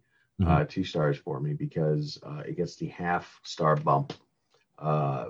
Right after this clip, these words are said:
Speaker 2: for the beginning of the movie. And as far as I'm concerned, I don't care that there was a T-shirt there. It was, it wasn't there as far as I'm concerned. Um, so originally it was gonna get one and a half, and I'm giving it two.
Speaker 1: Okay.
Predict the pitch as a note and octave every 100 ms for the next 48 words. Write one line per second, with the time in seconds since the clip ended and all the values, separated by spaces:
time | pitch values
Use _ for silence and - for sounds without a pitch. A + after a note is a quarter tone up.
0 | - - D#2 D2 C#2+ D#2+ D#2 D#2+ E2 D#2+
1 | D#2 E2+ D#2 C#2+ - D#2 D#2 - F#2+ F#2
2 | F#2+ F#2 F2+ E2 F#2 E2+ F2 E2+ F#2+ F2+
3 | F2+ E2+ D2 - F2 A2+ - B2 B2+ C3
4 | - _ _ _ - _ _ - G#2 G2
5 | F2 F2 _ _ _ _ _ - G2 G#2
6 | F2 D#2 D#2 D#2 - D2+ D2 D2+ C#2 C#2
7 | E2 E2 - - - - - - F2+ F#2
8 | F2+ F2+ F2+ - _ _ _ _ - -
9 | - A#2 A2 E2+ G2+ G2+ A#2 G#2 G#2+ F#2+
10 | F2+ F#2 E2+ D2+ E2+ D#2+ D#2+ D#2 D#2 D2+
11 | - - D#2+ D#2 D#2 D#2+ C#2 B1 - -
12 | - _ _ _ _ - F3 A#3 D#3+